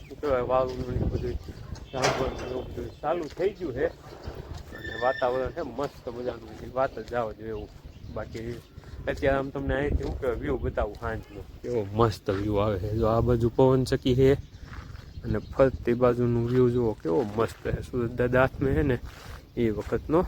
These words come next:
બધી બાજુ અત્યારે સકલ્યા અને એવું બધું બોલે છે. કેમેરામાં તો અવાજ આવતો હોય કે ન આવતો હોય ખ્યાલ નહીં,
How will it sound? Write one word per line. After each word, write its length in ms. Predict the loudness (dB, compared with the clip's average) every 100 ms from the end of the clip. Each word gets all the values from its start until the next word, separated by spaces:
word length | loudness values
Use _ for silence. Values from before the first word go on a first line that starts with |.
| -2 -8
બધી 300 | 0 2 4
બાજુ 300 | 6 6 4
અત્યારે 340 | 2 2 2 2
સકલ્યા 520 | 2 2 4 4 0
અને 200 | -2 -4 -6 -8 -10 -14 -10 -6
એવું 120 | -4 -4
બધું 200 | -6 0
બોલે 240 | 4 4
છે. 100 | 2 -2 -8 -10 -4
કેમેરામાં 540 | -4 0 0 0 -2
તો 60 | -2
અવાજ 240 | 0 2
આવતો 280 | 2 0 -2
હોય 120 | -6
કે 80 | -6
ન 60 | -4
આવતો 280 | -4 -4 -8
હોય 120 | -10 -4
ખ્યાલ 220 | -2 0
નહીં, 160 | 0